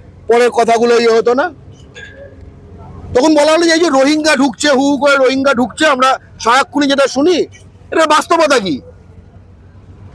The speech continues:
সে বলল যে as of March two thousand twenty-five, মানে আমরা যে সময় দাঁড়িয়ে আছি, রোহিঙ্গা ইনফিল্ট্রেশন একদম খুব, মানে, অনেক কমে গে-,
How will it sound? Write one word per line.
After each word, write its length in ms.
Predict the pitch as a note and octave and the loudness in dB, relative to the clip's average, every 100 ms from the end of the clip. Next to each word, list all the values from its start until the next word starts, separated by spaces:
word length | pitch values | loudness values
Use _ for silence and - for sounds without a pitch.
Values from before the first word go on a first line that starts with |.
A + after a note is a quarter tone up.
| - - - - - - | -20 -18 -16 -16 -16 -8
সে 160 | - D4 | -2 0
বলল 400 | C#4+ D4 D#4 D#4+ | 2 2 2 2
যে 100 | D#4+ D4 D4 | 2 2 2
as 60 | |
of 160 | D#4+ D#4+ | 0 0
March 400 | C4+ C#4+ D#4 C#4+ | 0 0 0 -2
two 60 | |
thousand 380 | C#4+ D4 D#4 D4 | 0 0 0 0
twenty-five, 580 | C#4+ C#4+ D4 B3+ C#4 A#3+ D#3+ - - | 0 0 0 2 2 0 -6 -20 -6
মানে 120 | B3 | -2
আমরা 160 | C4+ C#4 | 0 0
যে 140 | C#4 | 0
সময় 240 | C4+ C#4 C#4 | 0 0 0
দাঁড়িয়ে 280 | C4 B3+ C4+ | 0 0 2
আছি, 340 | B3 - C4+ - - - - - - - - - | 0 -2 -14 -18 -20 -20 -20 -20 -20 -20 -20 -8
রোহিঙ্গা 480 | G3+ B3 C#4 D4 D4 | 0 2 2 0 0
ইনফিল্ট্রেশন 960 | C#4+ C4 C4 D4+ C#4+ D4 D#4 D#4 F4 D#4+ - - - - - - - - - - - | 0 0 0 0 0 0 2 0 0 -2 -10 -20 -20 -20 -20 -20 -20 -20 -20 -18 -4
একদম 240 | A#3 D4 | 2 2
খুব, 160 | C#4 D4 | 2 -2
মানে, 320 | - - A3+ | -4 -4 -2
অনেক 260 | - C4 D#4+ | 0 0 0
কমে 220 | D#4 E4 | 0 2
গে-, 380 | E4+ B3+ - | 0 -2 -6